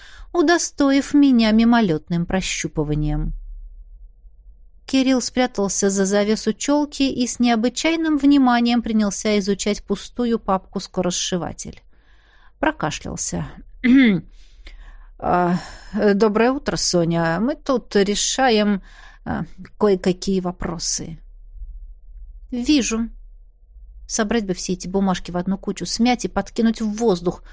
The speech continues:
Пусть потом разбирает вместе со своей красоткой, романтично сталкиваясь лбами и хватаясь за один лист с разных сторон. Я едко добавила: «Надеюсь, не помешала?»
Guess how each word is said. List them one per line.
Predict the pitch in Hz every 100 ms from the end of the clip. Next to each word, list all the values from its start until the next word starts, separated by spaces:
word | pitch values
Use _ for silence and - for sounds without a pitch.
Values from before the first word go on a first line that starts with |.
| - - -
Пусть | 403 -
потом | 220 196 196
разбирает | 196 214 233 185 160
вместе | 190 180 185
со | 185
своей | - 185 185
красоткой, | - 220 - 311 294 233 220 - - -
романтично | - 285 277 262 254 226 220
сталкиваясь | 208 - 214 190 208 196 196 -
лбами | 226 214 269 247 202
и |
хватаясь | 196 214 208 - 220 190
за | 180 190
один | 190 185 202
лист | 208 233 -
с | 214
разных | 190 185 202
сторон. | - 220 196 156 156 - - - - - - -
Я | 220 254
едко | 254 214 202 -
добавила: | 208 220 196 170 165 160 160 - - - - - - -
«Надеюсь, | 339 339 262 302 285 294
не | 294
помешала?» | 302 311 330 - - 427 349 214